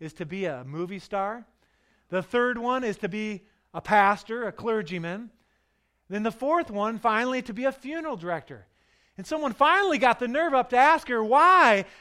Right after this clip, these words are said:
do you wanna marry these four?" And she said, "Hey, it's easy. One for the money, two for the show, three to get ready, and four to go." Uh, my wife just says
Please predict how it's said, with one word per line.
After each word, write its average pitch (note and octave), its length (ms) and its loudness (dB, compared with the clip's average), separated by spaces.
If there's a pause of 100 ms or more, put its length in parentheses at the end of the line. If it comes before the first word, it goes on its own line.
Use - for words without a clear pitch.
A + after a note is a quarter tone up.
do G3+ 60 -8
you C#4 80 0
wanna C#4 200 0
marry A#3+ 360 0 (280)
these D#4+ 380 0
four?" E3+ 440 -4
And F3 180 -12
she G3 120 -14
said, G#3 220 -8
"Hey, A#3+ 420 -4
it's G3 160 -12
easy. C4+ 420 -8 (320)
One A#3+ 320 -4
for C4 140 -4
the A#3+ 80 0
money, C#4 440 -4 (160)
two C#4+ 240 -4
for C4 160 -6
the A#3 100 -2
show, D#4 380 2 (240)
three E4 220 2
to D#4 80 2
get D4 160 6
ready, D#4+ 420 6 (180)
and A#3 140 -2
four F#4 260 6
to F#4+ 100 2
go." D#4+ 760 8 (2750)
Uh, D3 160 -12 (4000)
my G3+ 140 2
wife A3 260 2
just G#3+ 220 -8
says F#3+ 400 -2